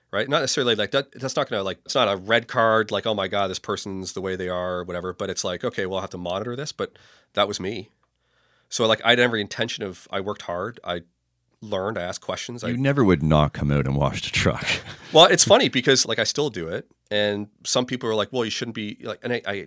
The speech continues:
Speaker 1: really don't like that attitude of, like, if you're an officer, you have other things to do. It's like, yes, that's true, but it doesn't mean I can't come wash the truck. It can't, doesn't mean I don't do the floors. It doesn't mean, like, like, I've done the toilets around the hall a few times. Like, I don't care. Like,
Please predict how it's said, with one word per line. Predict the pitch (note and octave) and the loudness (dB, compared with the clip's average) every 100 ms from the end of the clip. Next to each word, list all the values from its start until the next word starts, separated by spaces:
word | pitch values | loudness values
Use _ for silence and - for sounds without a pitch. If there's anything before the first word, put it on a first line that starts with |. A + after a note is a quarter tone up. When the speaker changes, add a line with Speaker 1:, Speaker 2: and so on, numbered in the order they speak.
| G#2+ A#2+ | -14 -10
Speaker 1:
really | A2 G2+ | -8 -6
don't | G2 G2 | -6 -6
like | F#2 - | -6 -6
that | F2 | -6
attitude | F2+ F#2 - F2 | -4 -6 -8 -10
of, | E2 E2 | -10 -10
like, | D#2+ - - _ _ _ _ | -10 -12 -20 _ _ _ _
if | - - | -10 -2
you're | A2 | 0
an | |
officer, | G2+ G2+ - | 2 0 -4
you | G2+ | -4
have | |
other | G#2 G2+ | -4 -4
things | F#2+ - | -6 -10
to | F#2 | -8
do. | G#2 | -8
It's | E2+ | -8
like, | A#2 F3 | -8 -6
yes, | E3+ | -4
that's | D#3 | -6
true, | - - G#2+ E2 | -8 -4 -4 -4
but | F2+ G2 | -6 -8
it | _ _ _ _ _ _ | _ _ _ _ _ _
doesn't | B2 B2 | -6 -2
mean | A2+ | -2
I | F#2+ | -2
can't | - - | -4 -6
come | - G2 | -6 -6
wash | F2+ - | -6 -6
the | |
truck. | - D2+ - | -8 -8 -10
It | - | -14
can't, | - A2 - - | -6 -6 -6 -8
doesn't | A2 | -6
mean | G#2 | -4
I | F#2 | -6
don't | - G2 | -6 -8
do | F#2 | -8
the | F2 | -10
floors. | - E2+ D#2+ | -8 -8 -8
It | F2+ | -6
doesn't | G#2 - G2+ | -6 -6 -8
mean, | G2 F#2 | -6 -6
like, | F2+ F2 - _ _ _ _ _ _ - - | -6 -8 -10 _ _ _ _ _ _ -20 -8
like, | G#2+ | -4
I've | |
done | C3 B2 | 0 0
the | |
toilets | - A#2+ C3+ - | 0 -4 -4 -4
around | E2 | -8
the | - | -6
hall | E2+ E2+ | -8 -8
a | |
few | - E2 | -12 -14
times. | E2 E2 | -14 -10
Like, | G#2 | -6
I | A2+ | -6
don't | D3 | -6
care. | - E2 A#2+ | -8 -10 -6
Like, | A#2 G#2 | -8 -8